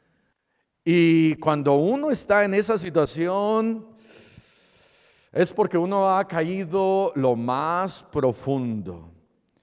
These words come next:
En ocasiones Dios deja que sucedan cosas en nuestra vida para comenzar a tomar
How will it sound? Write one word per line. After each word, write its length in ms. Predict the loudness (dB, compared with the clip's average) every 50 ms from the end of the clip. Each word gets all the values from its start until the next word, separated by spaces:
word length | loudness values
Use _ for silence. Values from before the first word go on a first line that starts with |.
| _ _ _ _ _ _ _ _ _ _ _
En 80 | -2 0
ocasiones 560 | 6 6 6 6 8 6 6 6 6 4 4
Dios 280 | 2 0 0 0 0 4
deja 400 | 4 4 6 6 6 4 2 2
que 520 | 2 0 2 4 4 4 4 4 2 0 -4
sucedan 840 | -12 -10 -8 -8 -8 -8 -6 -2 0 0 2 2 0 0 -2 -2 -4
cosas 500 | -4 -2 0 0 0 0 -2 -4 -2 -2
en 160 | -2 -2 -2
nuestra 640 | -4 -4 -4 -4 -6 -8 -10 -6 -4 -2 -2 -2
vida 760 | -2 -4 -8 -10 -10 -10 -12 -10 -6 -4 -4 -4 -6 -8 -12 -18 _ _ _ _ _ _ _ _ _ _ _ _ _
para 260 | 4 4 4 4 4
comenzar 1040 | 2 -2 -2 0 -2 -4 -6 -2 0 2 2 4 4 4 6 6 6 6 4 4 0 0
a 120 | 2 2 2
tomar 1120 | 2 0 -2 -2 0 -2 0 0 0 0 0 0 0 2 2 2 0 0 -4 -8 -14